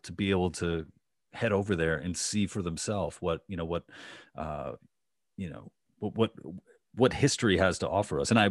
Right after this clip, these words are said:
Speaker 1: when I was in college, I got to study, uh, at the Prado in, in Madrid. And I mean, talk about, like, a kid not knowing how good he had it, you know, just
Speaker 2: <laughs>
Speaker 1: looking back and like, "Oh yeah, I'm gonna take an art history class and then just go walk around, you know, Caravaggio's and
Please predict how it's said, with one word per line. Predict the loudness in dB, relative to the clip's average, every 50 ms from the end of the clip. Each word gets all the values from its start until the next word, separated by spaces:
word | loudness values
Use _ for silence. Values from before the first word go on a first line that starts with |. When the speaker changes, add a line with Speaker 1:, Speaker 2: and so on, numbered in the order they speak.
| 4 4
Speaker 1:
when | 6 8
I | 8
was | 8 8 6
in | 4 4
college, | 6 6 6 6 6 6
I | 4
got | 2 2 2
to | 0
study, | -2 0 0 0 2 2 2 2 0 -2 -4 -8 -20 -20 -20 -20 _ _
uh, | 2 4 4 4 4 2
at | -2 -2 -2
the | -4
Prado | -2 2 4 4 6 6 4 2 0 -6 -12 _ -8
in, | -6 -6 -6 -6 -6 _
in | -4 -4 -2
Madrid. | -2 -2 -2 0 2 2 2 0 -4 -14 _ _ -20 -20 -20 -20 -20 _ _ _ _
And | 2 4 4 4
I |
mean, | 4 2 0 4
talk | 4 4 6 6 4
about, | 4 4 4 4 4 2 0
like, | -2 -2 -2 -4 _ -14 -20 _ _ _ -20 -20 -20 -20 _ _ _ _ _ _ _ _
a | -4 -4 -4 _
kid | -4 2 4 6 6 4 4
not | 4 4 4 4 4
knowing | 4 4 4 4 2 0
how | 0 2 2 2
good | 2 2 2 2 2
he | 2 2 0
had | -2 -2 0 0 -2 -2
it, | -4 -12 _ -14 _ -14 -2 0
you | 0 2
know, | 2 2
just | 4 2 2 2
Speaker 2:
<laughs> | 6 6 6
Speaker 1:
looking | 6 6 4 6
back | 6 6 6 6 6
and | 6 6
like, | 4 6 8
"Oh | 8 10
yeah, | 10 12 10 10 10
I'm | 10
gonna | 8 6 8
take | 8 8 8
an | 8
art | 8 8 6 6 8
history | 6 4 4 4 4 6 8 8 8 6 4 _ _ _ _ _ _ _ _
class | 2 4 6 8 8 8 6 6 4
and | 2 2
then | 4 4
just | 2 0 2
go | 6 6
walk | 8 8 8 8 8 6
around, | 4 4 4 4 4 4 2
you | 4
know, | 4 4 2 2
Caravaggio's | 2 4 4 6 6 6 6 8 6 6 6 4 2 4 4 6 6 6 4 4 2
and | 0 0 -2